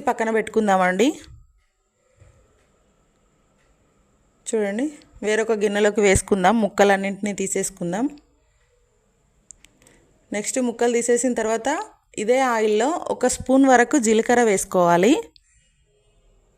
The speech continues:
అలాగే ఒక స్పూన్ వరకు అల్లం వెల్లుల్లి పేస్ట్ వేసుకొని పచ్చివాసన పోయే వరకు వేయించుకోవాలండి.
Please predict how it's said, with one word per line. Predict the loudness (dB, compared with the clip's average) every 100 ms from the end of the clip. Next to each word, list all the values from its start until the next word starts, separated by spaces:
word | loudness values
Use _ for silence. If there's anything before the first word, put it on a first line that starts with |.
| _ _ _ _ -8 -2
అలాగే | 0 2 0 0 -2
ఒక | 2 2
స్పూన్ | 2 2 6 6 6
వరకు | 4 2 -2 -2 -4 -12 _ -20 -8 -2
అల్లం | 2 4 4
వెల్లుల్లి | 4 4 2 2
పేస్ట్ | 4 4 2 2
వేసుకొని | 2 0 -2 -2 2
పచ్చివాసన | 0 0 0 2 0 -2 0
పోయే | 2 2 2
వరకు | 0 -2 -2
వేయించుకోవాలండి. | 0 -2 -6 -2 0 0 -4 -4